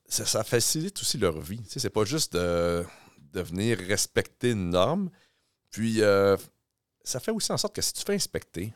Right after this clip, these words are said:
par le mapac, parce qu'on voyait, euh, le mapac nous a dit qu'il y avait à peu près une trentaine de cabanes à sucre qui ont été inspectées. Et par contre, parmi les trente, euh, il n'y en a aucune qui a eu, euh, qui a été mise à l'amende.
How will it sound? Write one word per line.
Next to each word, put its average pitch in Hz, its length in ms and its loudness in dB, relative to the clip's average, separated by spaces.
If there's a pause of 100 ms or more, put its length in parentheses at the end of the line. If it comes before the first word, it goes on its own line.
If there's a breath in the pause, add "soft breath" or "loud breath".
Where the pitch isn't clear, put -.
par 87 140 -8
le 87 80 -2
mapac, 85 640 -2
parce - 140 -8
qu'on 92 140 -4
voyait, 151 300 0
euh, 90 400 0
le 95 80 -2
mapac 127 360 -2
nous 85 180 -2
a 85 40 2
dit 117 120 -8
qu'il 87 60 -4
y 78 40 -4
avait 82 100 -4
à 80 40 -4
peu - 60 -14
près 143 80 -4
une 104 80 -4
trentaine 107 480 0 (460 soft breath)
de 87 120 -2
cabanes 95 260 4
à 92 80 4
sucre - 220 0
qui - 120 -4
ont 85 60 2
été 123 160 -2
inspectées. 113 540 -2 (540)
Et 117 280 4 (120)
par - 160 -2
contre, 226 260 0
parmi 104 240 0
les 127 200 0
trente, 151 360 0
euh, 92 120 2
il - 20 0
n'y 87 80 -2
en 87 60 -2
a 98 60 2
aucune 127 320 2
qui - 160 -6
a 87 40 2
eu, 101 320 0
euh, 87 120 2
qui 87 80 -4
a 85 40 0
été 90 120 -4
mise 113 220 0
à 87 60 2
l'amende. 95 420 -6